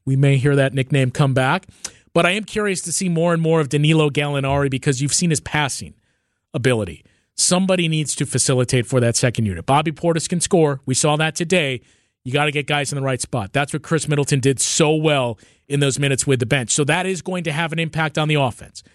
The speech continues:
It is going to be difficult to really judge that until this team is fully healthy. But defensively, you love what you have seen. Seventh best defense in the league since this coaching change. It's been against an incredibly difficult schedule.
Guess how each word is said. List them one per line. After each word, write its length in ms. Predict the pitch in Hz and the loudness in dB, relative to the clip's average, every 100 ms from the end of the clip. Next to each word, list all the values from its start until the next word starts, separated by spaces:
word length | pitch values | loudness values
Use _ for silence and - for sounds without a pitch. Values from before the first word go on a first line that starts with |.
| _ _ _ - | _ _ _ 0
It 120 | 139 | 2
is 160 | 165 | 2
going 180 | 175 180 | 2 2
to 60 | 170 | 2
be 100 | 156 | 2
difficult 420 | 156 160 160 143 | 0 -2 -2 -2
to 80 | 139 | 2
really 220 | 156 147 | 4 4
judge 260 | 131 151 139 | 4 2 2
that 200 | 151 151 | 0 -2
until 180 | 147 | -4
this 160 | 143 135 | -4 -2
team 160 | 160 139 | -2 -2
is 80 | |
fully 280 | - 160 147 | 0 2 2
healthy. 300 | 135 151 120 | 2 0 0
But 200 | 104 117 | -2 -2
defensively, 840 | - - 170 185 185 156 175 170 151 _ _ _ _ _ _ | -4 0 0 2 0 0 0 0 -2 _ _ _ _ _ _
you 160 | 143 147 | -2 2
love 560 | 120 143 139 117 - _ _ _ | 4 2 2 -4 -12 _ _ _
what 180 | 139 139 | -2 0
you 100 | 139 | -2
have 100 | 117 | -2
seen. 260 | - 101 | -4 -4
Seventh 380 | - 165 160 156 | 0 0 0 -2
best 220 | 165 156 | -2 -2
defense 400 | 175 165 165 151 | -2 -2 0 0
in 80 | 160 | 2
the 60 | 156 | 2
league 260 | 156 147 | 4 2
since 260 | - 151 - | 0 -2 0
this 160 | 147 - | -2 0
coaching 380 | 160 151 156 | 0 0 -2
change. 380 | 139 151 143 135 | -2 0 0 -2
It's 160 | 139 - | -4 -4
been 180 | 143 139 | -2 0
against 320 | 127 135 - | 0 -2 -2
an 80 | 117 | -4
incredibly 560 | 101 - 175 190 190 | -6 0 2 2 0
difficult 440 | 170 170 165 156 135 | 0 -2 -2 0 0
schedule. 640 | - 180 156 143 127 | 0 0 -2 -6 -6